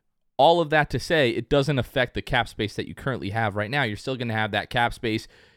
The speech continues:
You're still gonna have some assets if you need to make a move for one of these guys. To me, that is our path to becoming contenders. Everything has to go right this year. Everything has to go right this year, Jonathan Isaac included.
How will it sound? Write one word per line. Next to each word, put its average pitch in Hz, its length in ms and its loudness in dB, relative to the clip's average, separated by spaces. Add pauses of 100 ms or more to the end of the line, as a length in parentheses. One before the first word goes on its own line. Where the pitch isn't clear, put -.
You're 98 80 -8
still 135 200 0
gonna 131 160 0
have 120 200 2
some 117 200 -8
assets 113 520 -2
if 104 120 -10
you 101 60 -6
need 110 200 -4
to 117 60 -2
make 113 220 -2
a 113 60 -4
move 104 200 -2
for 107 120 -4
one 101 140 0
of 92 80 -6
these 104 160 -8
guys. 104 320 -2 (460)
To 127 100 -2
me, 120 680 0 (400)
that 131 460 2
is 117 380 0 (100)
our 104 260 2
path 107 500 0
to 113 120 -8
becoming 95 480 -6
contenders. 82 760 -8 (540)
Everything 180 380 4
has 165 220 4
to 170 60 0
go 160 120 4
right 147 240 4
this 107 240 -2
year. 87 300 -6 (280)
Everything 151 360 0
has 139 240 0
to 131 80 -10
go 123 140 2
right 107 200 2
this 104 220 -4
year, 101 100 0
Jonathan 120 460 0
Isaac 110 300 -2
included. 101 680 -2